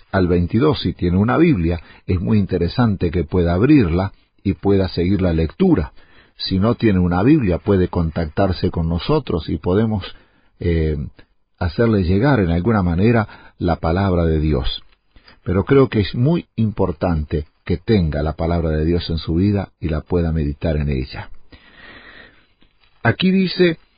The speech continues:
que Jesús, eh, vino, eh, delante de Jesús una persona y le dijo: "Maestro bueno, ¿qué bien haré para tener la vida eterna?".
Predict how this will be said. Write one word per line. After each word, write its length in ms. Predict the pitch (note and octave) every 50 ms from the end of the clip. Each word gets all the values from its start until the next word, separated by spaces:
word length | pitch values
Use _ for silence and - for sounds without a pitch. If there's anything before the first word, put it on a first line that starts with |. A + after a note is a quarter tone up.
| _ - - - _ _ _ _ _ _
que 120 | - B2+
Jesús, 600 | - - C#3+ B2 - - F#3+ G3 F#3+ F3+ - - - - _ _ _ _ _ _ _ -
eh, 300 | G#2 G2 F#2 F2+ F2 D2
vino, 640 | A#1 F2+ F#2+ G2 D3 F#3 F#3 D#3 A2 G2 A2 C3 - _ _ _ _ _ - -
eh, 480 | - - F2 E2+ E2+ D#2+ D#2+ D#2+ D2+ - _ _ _ _ _ _ _ _ _ _ _ _ -
delante 480 | E2 E2+ F2 F#2 G#2+ A#2 G#2+ - G#2+
de 100 | F#2 F#2
Jesús 640 | F#2 - F#2 F2 - C3 C3 C3 - - - - - _ _ _ _ _ _ _ _ _ _ _ _ _ _
una 180 | C#3 D3+ D#3 D3
persona 640 | - - D#3+ D3+ - - A#2 G2+ F#2+ F#2 G2+ A2 - _ _ _ _ _ _
y 80 | A#2 A2+
le 160 | A#2+ A#2 A2+
dijo: 420 | G#2+ G2+ E2+ - - - C#2+ D2 - _ _ _ _ _ _ _ _ _ _ -
"Maestro 540 | G#2 A2+ C#3 D#3 D#3+ C#3+ - - - C3 A#2
bueno, 440 | G2+ G2 F#2 E2 D2+ C#2+ B1+ - - _ _ _ _ _ _ _ _ _ _ _ _ _ -
¿qué 120 | G#3 A3
bien 220 | G3+ G#3+ G#3 G3 F3
haré 320 | D3+ B2+ B2 D3 E3 E3
para 520 | - _ - A#2+ G#2+ G2+ F#2 E2+ - - - _ _ _ _
tener 420 | - A2+ G2 G#2+ B2+ C3+ B2+ F#2+
la 120 | G2+ F#2+ F2+
vida 260 | F2+ F#2+ E2+ E2+ D#2+
eterna?". 540 | D#2 - D2+ C#2+ C2 - A1+ B1 - -